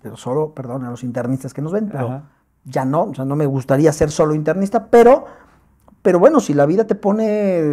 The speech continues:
Speaker 1: en situaciones familiares, complejas, de salud y tal, no me desagradaría hacerlo.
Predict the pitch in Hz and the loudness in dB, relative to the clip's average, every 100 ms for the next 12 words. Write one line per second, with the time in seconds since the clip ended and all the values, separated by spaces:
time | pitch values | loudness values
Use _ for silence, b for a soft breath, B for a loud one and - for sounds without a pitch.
0 | 139 131 151 151 151 160 147 - 160 185 | 0 -2 -4 -4 -4 -6 -4 -4 -2 -2
1 | - 165 143 135 143 156 170 139 - 135 | -2 -2 -2 -2 2 4 4 2 -4 -12
2 | 123 147 165 175 156 131 135 156 156 202 | -10 -2 0 0 -4 -8 -8 -6 -2 0
3 | 208 160 175 262 302 B B B B - | 0 2 6 6 4 B B B B -6
4 | 180 196 139 135 131 135 135 165 - 302 | -2 0 0 -2 -2 -2 0 -2 4 6
5 | 180 110 | 6 0